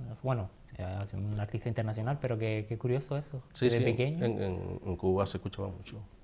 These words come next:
Speaker 2: Braulio.
Speaker 1: Eh, ¿y un recuerdo para ti especial más allá de los artistas que tengas encima de un escenario ligado a la música.
Speaker 2: Pues como te dije antes, ¿sabes?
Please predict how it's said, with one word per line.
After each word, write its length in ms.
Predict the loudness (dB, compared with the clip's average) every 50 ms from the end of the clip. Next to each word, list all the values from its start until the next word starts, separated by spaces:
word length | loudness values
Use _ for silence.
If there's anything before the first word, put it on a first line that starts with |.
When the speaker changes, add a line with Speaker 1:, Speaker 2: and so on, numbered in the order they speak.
| -20 -20 -20 -20 -20 -20 -14
Speaker 2:
Braulio. 400 | -10 -8 -8 -6 -8 -8 -8 -10 -12 -14 -18 -20 -20 -20 -20 -2
Speaker 1:
Eh, 360 | 2 2 4 4 4 2 2 2
¿y 180 | 4 4 6 6
un 180 | 6 6 6
recuerdo 960 | 6 4 2 2 2 4 4 6 4 4 4 4 4 4 2 2 0 -4 -8 -8 -4
para 300 | -2 0 2 0 0 0
ti 160 | 0 0 0
especial 760 | -2 -2 -4 -6 -6 -6 -8 -8 -2 0 2 2 2 0 -4 -8 -14 -12 -6 -6
más 140 | -4 -2 0
allá 180 | 0 2 2
de 80 | 2 2
los 140 | 0 -2 -2
artistas 420 | -4 -6 -6 -8 -8 -6 -6 -4
que 80 | -4 -2
tengas 320 | -2 -2 -2 -2 -2 -2
encima 260 | -4 -4 -4 -4 -2
de 60 | -2 -2
un 100 | -2 -4
escenario 520 | -4 -4 -4 -4 -2 -2 -2 0 0 0
ligado 260 | 0 0 2 2 2
a 60 | 0
la 80 | 0 0
música. 460 | -2 -2 -4 -6 -8 -8 -8 -10 -10 -10 -14 -18 -20 -20 -20 -20 -16 -12 -10 -10 -10 -10 -14 -12 -6
Speaker 2:
Pues 220 | -2 -2 -2 -2
como 220 | -4 -2 -2 0 2
te 120 | 2 2
dije 200 | 2 2 2 2
antes, 280 | 2 2 0 -2 -8 -12 -12 -16
¿sabes? 260 | -10 -6 -4 -4 -4